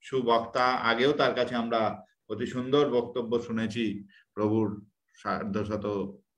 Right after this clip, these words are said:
বর্ষ পূর্তি উদযাপনের সময় তিনি আমাদের সাথে যুক্ত ছিলেন। তিনি কৃপা করে আমাদের সাথে যুক্ত হয়েছেন, এই জন্য তাকে অনেক অনেক ধন্যবাদ। এবং এরপরে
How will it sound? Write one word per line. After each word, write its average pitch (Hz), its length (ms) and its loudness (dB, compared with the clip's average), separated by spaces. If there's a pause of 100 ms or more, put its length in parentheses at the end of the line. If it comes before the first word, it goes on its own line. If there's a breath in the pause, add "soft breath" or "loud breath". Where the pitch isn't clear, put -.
(340)
বর্ষ 101 260 -4
পূর্তি 120 400 -4
উদযাপনের 104 640 0
সময় 101 420 -4
তিনি 98 200 0
আমাদের 98 220 2
সাথে 98 280 -8
যুক্ত 90 280 -10 (100)
ছিলেন। 107 340 -2 (480 loud breath)
তিনি 107 240 -2
কৃপা 123 340 4
করে 127 180 2
আমাদের 120 300 0
সাথে 117 240 -6
যুক্ত 110 260 -2
হয়েছেন, 123 340 2
এই 120 100 0
জন্য 113 300 -2
তাকে 110 180 -2
অনেক 113 280 0
অনেক 113 280 -4
ধন্যবাদ। 113 640 2 (560 loud breath)
এবং 123 260 0
এরপরে 160 960 6